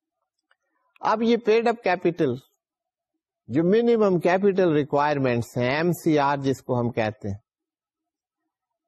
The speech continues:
میں پہلے بھی آپ کو کہہ چکا ہوں کہ یہ پرنسپلز which have been laid down in Banking Companies Ordinance nineteen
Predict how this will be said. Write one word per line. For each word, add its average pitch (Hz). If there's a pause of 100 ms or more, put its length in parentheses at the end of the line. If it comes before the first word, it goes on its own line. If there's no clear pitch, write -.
(840)
میں 196 (160)
پہلے 214
بھی 214
آپ 202
کو 202
کہہ 196
چکا 185
ہوں 175
کہ 170
یہ 190 (300)
پرنسپلز 165 (880)
which 175
have 185
been 185
laid 190
down 151 (1040)
in 143
Banking 165
Companies 165
Ordinance 151
nineteen 135